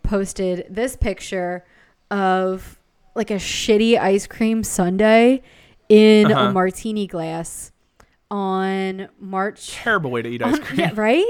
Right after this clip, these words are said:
Speaker 1: It's just like
Speaker 2: Martini glass is like a terrible way to drink a martini.
Speaker 1: It's, yeah,
Speaker 2: Like,
Speaker 1: it's
Speaker 2: it's
Speaker 1: just,
Speaker 2: just a bad
Speaker 1: it's a flawed vessel.
Speaker 2: It
Speaker 1: But
Speaker 2: is.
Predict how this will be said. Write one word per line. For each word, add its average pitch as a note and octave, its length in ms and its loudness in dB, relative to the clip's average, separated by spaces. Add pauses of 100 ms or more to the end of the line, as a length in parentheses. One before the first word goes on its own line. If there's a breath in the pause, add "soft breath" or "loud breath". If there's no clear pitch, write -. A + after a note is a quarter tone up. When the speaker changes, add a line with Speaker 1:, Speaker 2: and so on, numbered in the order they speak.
Speaker 1:
It's - 260 -10
just F4 160 -10
like E4+ 220 -6 (220)
Speaker 2:
Martini A3 360 2
glass B3+ 280 4
is G3+ 80 -4
like G#3+ 120 0
a G3 40 2
terrible F#3 400 4
way E3+ 100 4
to D#3+ 60 0
drink D3 180 0
a D#3 60 2
martini. C3+ 420 0
Speaker 1:
It's, G#2 80 -6
yeah, C#4+ 160 4
Speaker 2:
Like, F#3 140 8
Speaker 1:
it's - 80 -4
Speaker 2:
it's D#3+ 100 0
Speaker 1:
just, D#3+ 80 -12
Speaker 2:
just F3+ 180 2
a F#3+ 60 4
bad D#3 380 4
Speaker 1:
it's D#3+ 80 -2
a E3 40 -12
flawed A#3+ 460 4
vessel. F#3 560 -4 (840 soft breath)
Speaker 2:
It - 80 -6
Speaker 1:
But A#3 260 4
Speaker 2:
is. - 140 -10